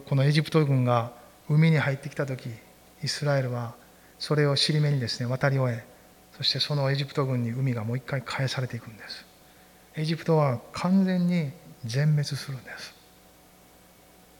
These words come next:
神様はこれをしようとしてたわけです。私たちの信仰生活の中にも悪がはびこり、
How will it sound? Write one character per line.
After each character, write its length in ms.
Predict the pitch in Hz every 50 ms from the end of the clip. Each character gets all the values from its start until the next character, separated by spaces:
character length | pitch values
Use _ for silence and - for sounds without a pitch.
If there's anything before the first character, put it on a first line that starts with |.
| - -
神 260 | - - 214 214 208
様 220 | - 190 170 151
は 100 | 135 123
こ 200 | 120 - - 190
れ 80 | 196 196
を 80 | 202 196
し 140 | 185 - -
よ 80 | 190
う 20 | 170
と 80 | -
し 60 | - -
て 80 | 139
た 80 | - 110
わ 80 | -
け 60 | - - -
で 0 |
す。 200 | - - - - - - - - - - - - - - - - - - - - - - - - - - - -
私 240 | - 170 214 220 -
た 80 | 240 233
ち 80 | -
の 100 | 220 180
信 300 | 160 - - 208 208 208
仰 140 | 202 208 185
生 180 | - - 202 190
活 180 | 180 160 139
の 100 | 143 135
中 200 | 131 131 131 151
に 80 | 139 135
も 300 | 131 127 120 113 117 -
悪 300 | - 170 196 196 - 202
が 100 | 185 170
は 100 | 139 175
び 120 | 165 180 175
こ 120 | - 175
り、 220 | 175 170 165 165